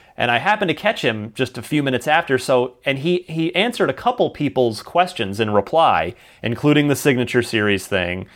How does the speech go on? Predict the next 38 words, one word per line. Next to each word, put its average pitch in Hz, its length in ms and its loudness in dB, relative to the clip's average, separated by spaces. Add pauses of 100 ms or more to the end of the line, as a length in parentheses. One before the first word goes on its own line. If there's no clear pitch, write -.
(340)
uh, 98 260 4
including 113 360 0
the, 101 160 2
the 107 180 0
global 123 400 4
thing 101 220 -2
I 87 80 2
mentioned. 90 340 -4
That 101 140 2
was 104 100 -4
in 104 80 -4
reply 120 400 2
to 110 80 2
someone. 90 480 -2 (380)
And 120 100 -2
so 156 160 0
I 160 100 2
tried 160 340 2
replying, 160 520 2
"Does 123 160 0
this 147 220 0
mean 135 340 0
no 127 200 2
signature 117 520 -2
red 101 300 0
paint?" 156 340 0 (380)
Sadly, 127 500 2
he 110 420 -4
did 113 200 0
not 110 200 2
reply 120 360 2
to 104 80 -2
me, 95 180 0
as, 92 180 -4
you 87 60 -6
know, 87 80 -6
he 95 80 -6
gets 92 300 -4